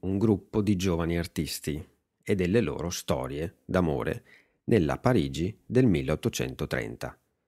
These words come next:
La struttura è composta da quattro quadri,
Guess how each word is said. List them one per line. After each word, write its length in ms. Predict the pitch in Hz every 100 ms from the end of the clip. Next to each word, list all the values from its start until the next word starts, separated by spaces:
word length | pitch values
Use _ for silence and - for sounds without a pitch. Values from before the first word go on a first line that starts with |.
| _ _ _ _ _ _ -
La 120 | 80
struttura 800 | - - - - 85 82 80 -
è 240 | 90 76
composta 760 | - 101 101 76 76 - - 82
da 140 | 78
quattro 840 | - - 87 90 _ - 95 98 -
quadri, 720 | - 104 87 82 80 82 80